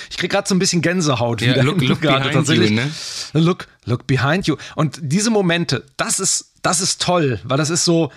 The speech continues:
Speaker 1: und dann guckt sie, ich weiß gar nicht mehr, stand da wirklich dann jemand in dem Moment?
Speaker 2: Nee, nee, nee, nee, nee.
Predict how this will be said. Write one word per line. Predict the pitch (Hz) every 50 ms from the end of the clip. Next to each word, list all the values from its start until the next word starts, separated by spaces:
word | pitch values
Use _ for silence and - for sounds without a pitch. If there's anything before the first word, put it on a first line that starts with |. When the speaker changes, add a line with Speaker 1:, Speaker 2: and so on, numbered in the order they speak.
| - - _ _ -
Speaker 1:
und | 127
dann | 139 135
guckt | - - 185 - - -
sie, | - 190 190 196 - - _ -
ich | - -
weiß | 139 160 -
gar | - 175
nicht | 139 120
mehr, | 117 110
stand | - - - 123 147 -
da | 196 202
wirklich | 190 208 220 214 185 -
dann | - 202 190
jemand | 190 196 196 202 196 196
in | 185
dem | 180 185
Moment? | 185 185 180 185 127 117
Speaker 2:
Nee, | 120 120 110
nee, | 107 110 123
nee, | 131 -
nee, | - 107 104
nee. | 98 95 104 107